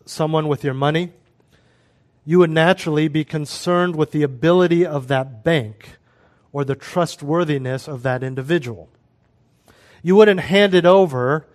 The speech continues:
your, your, your most, uh, prized possession, y-, this, this jewelry that you inherited from your great-grandmother that's priceless. You wouldn't hand it over to safekeeping, for safekeeping to someone who's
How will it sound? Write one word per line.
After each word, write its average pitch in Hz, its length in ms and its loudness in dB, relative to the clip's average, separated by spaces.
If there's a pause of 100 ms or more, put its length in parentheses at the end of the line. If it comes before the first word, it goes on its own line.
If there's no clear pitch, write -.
(220)
your, 160 200 -6
your, 160 260 -2
your 156 200 -4
most, 165 340 0 (360)
uh, - 120 -18 (100)
prized 190 600 0
possession, 139 760 -2 (680)
y-, 165 280 -12
this, 147 260 -6
this 151 200 -4
jewelry 160 640 4
that 143 180 0
you 151 140 -2
inherited 156 680 2
from 143 160 -8
your 139 120 -6
great-grandmother 147 880 -4
that's 123 300 -8
priceless. - 840 -6 (680)
You 170 160 -2
wouldn't 214 280 4
hand 185 280 0
it 170 100 2
over 175 300 2
to 147 100 -2
safekeeping, 156 840 -4
for 151 140 -4
safekeeping 170 760 -4
to 143 100 -4
someone 170 340 -6
who's 147 280 -4